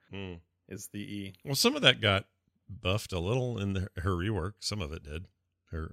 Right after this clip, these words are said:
Speaker 1: her Blinding Wind.
Speaker 2: I've, I played her this week.
Speaker 1: Mm-hmm.
Speaker 2: Um, so stuff's changed around, but it still feels like same old, you know,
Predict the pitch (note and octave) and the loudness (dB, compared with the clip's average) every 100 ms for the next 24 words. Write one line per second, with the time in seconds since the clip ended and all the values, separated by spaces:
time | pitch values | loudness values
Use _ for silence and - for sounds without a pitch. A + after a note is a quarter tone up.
0 | D#2+ E2 D#2 D#2+ D#2 D2+ D2 F#3 - E3 | -6 -6 -6 -8 -8 -8 4 4 6 4
1 | E3 - F#3 G3+ A3 A3 A3 G3+ - A3+ | 4 8 8 8 6 4 4 -2 -4 -4
2 | A3+ A3+ - G#2 B2 C3 B2+ B2+ B2+ B2+ | -6 -6 -4 -2 -2 0 2 2 2 -2
3 | - C3+ - F#3+ - - F3+ E3 C3 B2+ | -4 -4 4 4 4 6 8 8 4 4
4 | A2+ B2+ F#3 A3 - A#2 A2 - - - | 6 6 4 2 4 6 4 -2 -6 0
5 | A3+ - D#3 B2 G#2+ - A#2 A2 G#2 G2 | 2 8 8 8 2 0 0 0 -4 -8
6 | - - F#2+ | -14 -12 -12